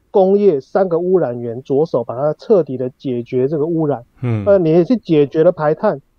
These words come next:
Speaker 1: 然后你还可以让生态保育得很好，大家又都有钱。
Speaker 2: 是。
Speaker 1: 这个是很好的方法。
Speaker 2: 没错。
Speaker 1: 可是就有人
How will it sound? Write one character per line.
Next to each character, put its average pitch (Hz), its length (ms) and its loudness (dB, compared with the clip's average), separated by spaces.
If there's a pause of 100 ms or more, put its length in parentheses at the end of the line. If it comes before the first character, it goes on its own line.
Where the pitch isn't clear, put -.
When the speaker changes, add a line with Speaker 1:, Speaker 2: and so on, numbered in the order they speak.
(120)
Speaker 1:
然 202 100 0
后 233 60 4
你 185 100 2
还 165 80 2
可 214 120 2
以 - 20 4
让 202 160 4
生 208 260 0
态 214 160 0
保 147 240 -4
育 180 120 -2
得 160 100 -2
很 143 160 -4
好， 123 300 -8
大 190 120 -2
家 202 80 2
又 202 140 4
都 196 140 0
有 165 120 0
钱。 127 280 -6 (320)
Speaker 2:
是。 101 280 -6 (160)
Speaker 1:
这 294 120 -2
个 269 100 2
是 277 160 -2
很 208 180 0
好 180 140 0
的 156 100 0
方 175 160 -2
法。 123 300 -4 (200)
Speaker 2:
没 104 140 -4
错。 - 160 -4
Speaker 1:
可 240 80 4
是 247 120 -4 (160)
就 220 280 4 (100)
有 151 200 2
人 151 180 -2